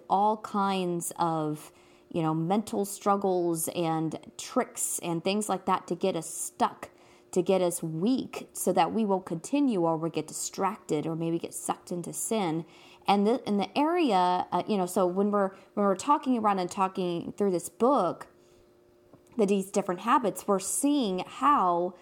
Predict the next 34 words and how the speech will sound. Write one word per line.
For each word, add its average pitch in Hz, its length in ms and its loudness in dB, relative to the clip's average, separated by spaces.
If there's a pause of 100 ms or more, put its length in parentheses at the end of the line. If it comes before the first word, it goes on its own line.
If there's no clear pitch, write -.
(280)
these 247 360 2
things 233 280 0
can 202 200 -2
really 202 260 0 (140)
undercut 208 680 2
us 160 400 0 (360)
as 214 340 4
we're 202 140 0
trying 185 340 -2
to 165 80 -4
seek - 260 -4
movement, 226 380 2
as 175 160 -2
we're 175 60 -4
trying 170 240 -4
to 160 80 -4
make 156 140 -6
disciples, 220 580 0
as - 160 -8
we're 156 80 -6
trying 185 340 -2
to 170 80 -4
do, 165 400 0 (340)
you 185 140 2
know, 165 120 2
seek 226 280 -2
the 170 80 -4
kingdom, 190 760 0 (380)
because 220 300 4
not 269 240 4
only 285 280 2
are 220 140 2
we 180 80 -4
human, 175 680 2